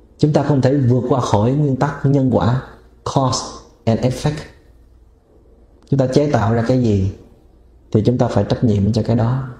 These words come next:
Và trong tuệ giác thâm sâu của Đạo Phật thì cái phương tiện nó chính là cái mục đích, cái means nó chính là cái goal.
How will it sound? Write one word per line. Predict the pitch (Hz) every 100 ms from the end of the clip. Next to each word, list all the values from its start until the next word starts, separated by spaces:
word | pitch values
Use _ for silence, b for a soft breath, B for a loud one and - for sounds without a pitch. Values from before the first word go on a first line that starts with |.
| - - - _ _ _ _ - - - _ _
Và | 113 110
trong | 131 131
tuệ | 110
giác | 117 135 147
thâm | 143 127
sâu | - 123 127 123
của | 101 101 101
Đạo | 107
Phật | 101 104 95 - - - - - - -
thì | - 107
cái | 101 135
phương | 143 131
tiện | 104 104 107
nó | 123 127
chính | 135 143
là | 120
cái | 101 123
mục | 107 131
đích, | 147 - - - _ _ _ _ _ _ _ _ _ _ -
cái | -
means | 139 139 135 - - -
nó | 127 131 -
chính | 147 147
là | 107 101
cái | 120
goal. | 127 131 120